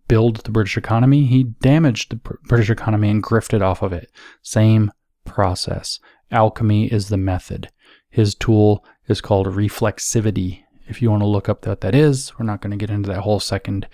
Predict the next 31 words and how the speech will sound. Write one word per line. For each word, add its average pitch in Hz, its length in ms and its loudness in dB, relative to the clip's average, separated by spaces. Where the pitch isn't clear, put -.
side 101 500 0
discussion. 107 680 -2
Um, 98 560 2
but - 140 2
this 160 180 2
is 160 100 2
the 143 60 2
fundamental 120 420 4
difference 104 640 0
then 104 300 4
between 104 640 0
Hegelian 107 500 2
alchemism, 95 640 -2
alchemy 104 500 0
and 101 200 0
liberalism 143 520 4
or 123 100 6
even 117 180 4
conservatism. 101 760 0
And 107 500 4
the, 127 260 2
it's 143 180 0
the 123 80 0
same 147 280 4
difference 131 300 2
that 120 160 -2
you 117 60 -2
see 107 720 0
in 117 80 0
the 104 100 0
neo-Marxist 107 960 0